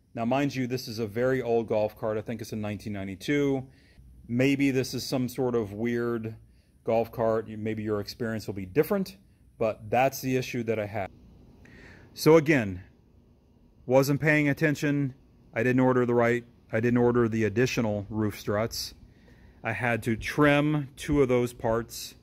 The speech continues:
That was an issue for me, and I had two missing parts. I think, other than all that, it's gonna be nice. But anyways, let's move forward.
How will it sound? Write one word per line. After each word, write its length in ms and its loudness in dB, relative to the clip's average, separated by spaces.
That 180 -6
was 120 -6
an 100 2
issue 240 -2
for 160 -4
me, 240 -4
and 120 -6
I 40 -4
had 160 -2
two 100 -2
missing 340 2
parts. 420 -6
I 120 0
think, 600 2
other 280 6
than 140 6
all 220 4
that, 280 2
it's 140 -8
gonna 140 -2
be 100 0
nice. 260 -6
But 160 -2
anyways, 280 0
let's 100 -8
move 160 2
forward. 280 -4